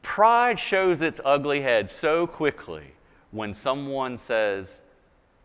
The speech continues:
"You're wrong about that." And we know we're wrong,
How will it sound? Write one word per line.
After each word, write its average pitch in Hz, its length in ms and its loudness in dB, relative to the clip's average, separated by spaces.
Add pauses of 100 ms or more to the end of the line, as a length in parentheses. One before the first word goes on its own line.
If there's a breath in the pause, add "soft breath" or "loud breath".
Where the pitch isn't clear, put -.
(520)
"You're 143 140 -6
wrong 165 300 -2
about 87 300 -10
that." 76 280 -14 (1700 soft breath)
And 98 180 -6
we 147 120 -4
know 120 280 0
we're 170 180 -2
wrong, 208 520 -2